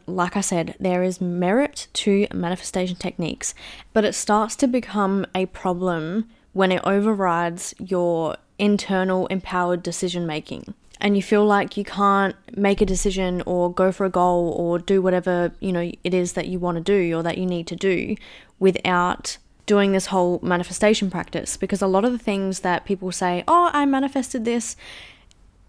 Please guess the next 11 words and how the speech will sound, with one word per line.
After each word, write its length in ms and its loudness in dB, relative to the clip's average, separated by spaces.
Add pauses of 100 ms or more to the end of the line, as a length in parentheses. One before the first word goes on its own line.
it's 200 2
just 260 2
come 200 4
down 260 2
to 160 -4
action. 640 -4 (440)
And 320 4 (100)
I 160 2
think 280 -2
that's 320 0
where, 640 0